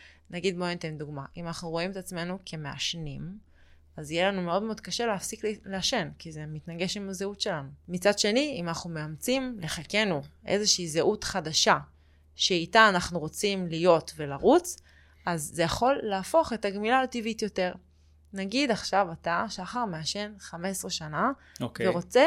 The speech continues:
Speaker 1: ובתהליך גמילה מהעישון. אם אני עכשיו אבוא ואציע לך סיגריה, יש לך שתי אופציות לענות לי. הראשונה היא שאתה עדיין בזהות של שחר המעשן, ואז תגיד לי, "לא, אני מנסה להפסיק לעשן."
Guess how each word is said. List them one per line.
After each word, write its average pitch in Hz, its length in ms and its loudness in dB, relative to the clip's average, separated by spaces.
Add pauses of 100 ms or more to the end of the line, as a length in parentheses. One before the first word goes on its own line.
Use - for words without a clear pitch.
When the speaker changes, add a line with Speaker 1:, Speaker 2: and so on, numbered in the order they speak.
(260)
Speaker 1:
ובתהליך 190 680 4 (260)
גמילה 208 420 6 (500)
מהעישון. 185 1000 2 (380)
אם 262 140 -6
אני 254 100 -2
עכשיו 220 360 2
אבוא 190 260 4
ואציע 175 420 2
לך 180 160 -4
סיגריה, 165 580 -4 (540)
יש 220 140 0
לך 220 160 -4
שתי - 180 2
אופציות 208 580 4 (380)
לענות 170 400 -2
לי. - 120 -14 (340)
הראשונה 175 400 2
היא 269 140 4
שאתה 190 220 0
עדיין 196 220 6
בזהות 185 520 2
של 170 260 -4
שחר - 320 -2
המעשן, 160 400 -4 (400)
ואז 180 120 -8
תגיד 190 240 -4
לי, 185 100 -2
"לא, - 380 2
אני - 80 -10
מנסה 180 240 -2
להפסיק - 340 -4
לעשן." 175 460 -2